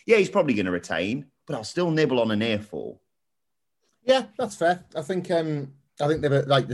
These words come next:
Speaker 2: as wrestlers, they've earned it. Um, the booking of this feud suggests that they've given thought to the, the next logical step. So they're gonna want to sell you on,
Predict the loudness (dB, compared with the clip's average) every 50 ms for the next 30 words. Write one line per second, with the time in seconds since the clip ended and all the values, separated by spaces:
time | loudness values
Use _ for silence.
0 | -8 -6 -4 -2 -2 0 0 0 -2 -2 -4 -4 -2 -2 0 0 2 4 6 6
1 | 6 6 4 2 0 -2 -6 -20 -20 _ _ _ _ -2 0 2 2 2 2 0
2 | -2 -2 -2 -4 -4 -6 -10 -12 -12 -10 -4 -2 -2 -2 -2 -2 -4 -4 -6 -8
3 | -10 -8 -4 -2 -2 0 -2 -4 -6 -8 -8 -8 -8 -10 -12 -12 -12 -8 -6 -6
4 | -6 -4 -6 -8 -2 0 2 2 2 2 0 -4 -10 -8 -6 -4 -4 -4 -4 -6
5 | -6 -6 -6 -8 -8 -8 -6 -6 -6 -6 -8 -10 -10 -10 -4 -2 -2 -2 -2 -6
6 | -12 -8 -6 -4 -2 -2 -2 0 0 0 -2 -2 -4 -4 -2 0 0 2 0 0
7 | 0 0 0 0 -2 -4